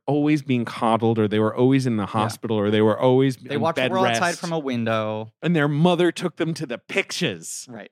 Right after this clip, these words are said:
Speaker 1: all the time."
Speaker 2: It's
Speaker 1: And they
Speaker 2: such
Speaker 1: were
Speaker 2: a
Speaker 1: like, "Oh my God, the pictures."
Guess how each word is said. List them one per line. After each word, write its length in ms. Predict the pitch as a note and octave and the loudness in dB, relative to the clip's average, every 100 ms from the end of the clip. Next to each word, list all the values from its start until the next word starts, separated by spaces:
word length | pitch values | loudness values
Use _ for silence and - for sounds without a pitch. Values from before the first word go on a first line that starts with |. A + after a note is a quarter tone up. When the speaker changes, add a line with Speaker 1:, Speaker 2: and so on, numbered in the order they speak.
| _ _ _ _ _ _ | _ _ _ _ _ _
Speaker 1:
all 340 | A#2+ E3 F#3+ | -4 0 2
the 100 | F#3 | 2
time." 480 | F#3 F#3+ E3+ C#3 G#2 | -2 0 -2 -2 -6
Speaker 2:
It's 60 | A2 | -6
Speaker 1:
And 80 | A#2+ | -4
they 80 | |
Speaker 2:
such 60 | C3 | 0
Speaker 1:
were 40 | C3 | 0
Speaker 2:
a 40 | |
Speaker 1:
like, 200 | B2 A#2+ | 0 0
"Oh 220 | F3+ G#4+ F#4 | 0 -2 -2
my 180 | E4+ | -6
God, 520 | D#4 G4 G#4 F#4+ F4 C4 | -2 0 2 2 -2 -6
the 100 | D#4 | -8
pictures." 840 | F#4 A4 - D4+ B3+ F#3+ - B3+ | -6 -8 -8 -10 -10 -14 -20 -16